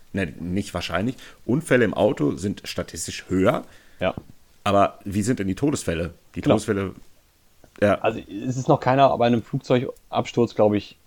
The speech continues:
Speaker 2: also bei einem richtig fiesen Absturz rausgekommen, mit einer Platzwunde an der Stirn. Und sagt, „Hui, hui, hui, das war aber eng.“
Speaker 1: Also
Speaker 2: Gut,
Speaker 1: da
Speaker 2: dass ich meine
Speaker 1: Schleuder
Speaker 2: Rettungsweste
Speaker 1: so,
Speaker 2: angesetzt
Speaker 1: „Ah,
Speaker 2: habe.
Speaker 1: ich glaub, ich hab mir den Nacken verspannt.
Speaker 2: Genau.
Speaker 1: Ah,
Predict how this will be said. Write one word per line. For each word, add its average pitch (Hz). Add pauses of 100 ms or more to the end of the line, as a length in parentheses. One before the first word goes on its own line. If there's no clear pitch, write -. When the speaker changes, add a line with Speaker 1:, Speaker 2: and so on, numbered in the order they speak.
Speaker 2:
also 87
bei 92
einem 90 (200)
richtig -
fiesen 131
Absturz 113
rausgekommen, 110 (240)
mit 110
einer -
Platzwunde 95
an 87
der 90
Stirn. 82 (180)
Und 98
sagt, -
„Hui, 131
hui, 101
hui, 90
das 87
war 107
aber 90
eng.“ 90 (640)
Speaker 1:
Also -
Speaker 2:
Gut, 190
Speaker 1:
da -
Speaker 2:
dass -
ich 131
meine 117
Speaker 1:
Schleuder -
Speaker 2:
Rettungsweste 101
Speaker 1:
so, 92
Speaker 2:
angesetzt 92
Speaker 1:
„Ah, 196
Speaker 2:
habe. 85 (320)
Speaker 1:
ich -
glaub, 139
ich -
hab 151
mir 156
den 139
Nacken 147
verspannt. 113
Speaker 2:
Genau. 110 (240)
Speaker 1:
Ah, 143